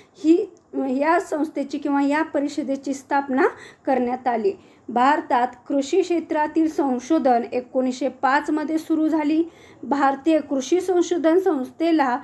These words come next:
एकोणीसशे अठ्ठावन्नमध्ये विद्यापीठाचा दर्जा देण्यात आला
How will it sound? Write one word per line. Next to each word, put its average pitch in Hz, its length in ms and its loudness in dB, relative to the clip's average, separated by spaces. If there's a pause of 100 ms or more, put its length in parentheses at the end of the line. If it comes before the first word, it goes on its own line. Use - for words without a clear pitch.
(280)
एकोणीसशे 277 560 0
अठ्ठावन्नमध्ये 320 960 0
विद्यापीठाचा 302 800 -4
दर्जा 302 340 -2
देण्यात 311 380 0
आला 320 280 2